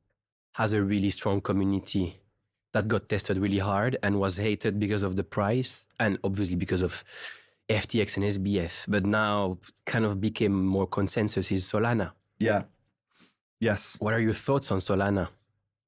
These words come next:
Speaker 2: Yeah, I mean, it was really interesting when it was at the bottom. Many people who are,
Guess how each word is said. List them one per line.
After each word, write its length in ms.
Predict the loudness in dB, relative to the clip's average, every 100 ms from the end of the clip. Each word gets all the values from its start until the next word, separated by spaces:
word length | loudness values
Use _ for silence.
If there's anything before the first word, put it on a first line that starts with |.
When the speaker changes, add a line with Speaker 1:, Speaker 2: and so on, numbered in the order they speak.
| _ _
Speaker 2:
Yeah, 260 | 0 2 4
I 80 | 2
mean, 580 | 2 4 4 2 0 -2
it 120 | 0 2
was 320 | 2 0 -2
really 220 | 0 2
interesting 500 | 0 -2 0 2 2
when 200 | 2 2
it 120 | 2
was 560 | 2 2 2 0 -6 -4 -4
at 160 | -2
the 80 | -4
bottom. 640 | 0 2 2 2 0 0 -4 _ _ _ _ _ _ _ _ _
Many 680 | 0 2 2 4 4 4 0 -4 _ _ _ _ _ _ _ _ _
people 320 | -2 0 2 4
who 120 | 4
are, 140 | 2